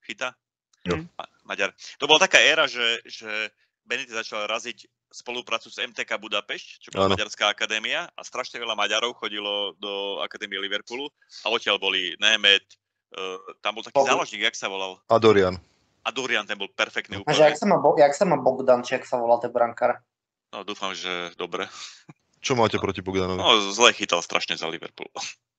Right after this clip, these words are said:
Speaker 2: Hej.
Speaker 1: A chytal za Asto-, Astonku predtým, nie? Za Aston Villu, tuším. Odtiaľ, alebo za Fulham?
Speaker 4: Otázka,
Speaker 2: No.
Speaker 4: kto je podľa vás lepší,
Speaker 2: Skôr.
Speaker 4: Bogdan, alebo,
Speaker 2: No.
Speaker 4: alebo,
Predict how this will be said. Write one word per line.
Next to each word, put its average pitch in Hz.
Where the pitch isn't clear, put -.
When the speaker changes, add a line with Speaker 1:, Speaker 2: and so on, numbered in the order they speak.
Speaker 2:
Hej. 87
Speaker 1:
A -
chytal 131
za 143
Asto-, -
Astonku 110
predtým, 92
nie? 101
Za -
Aston 95
Villu, 104
tuším. -
Odtiaľ, -
alebo 104
za 101
Fulham? 156
Speaker 4:
Otázka, 175
Speaker 2:
No. 139
Speaker 4:
kto 135
je 160
podľa 160
vás 139
lepší, 139
Speaker 2:
Skôr. 135
Speaker 4:
Bogdan, 202
alebo, 135
Speaker 2:
No. 135
Speaker 4:
alebo, 131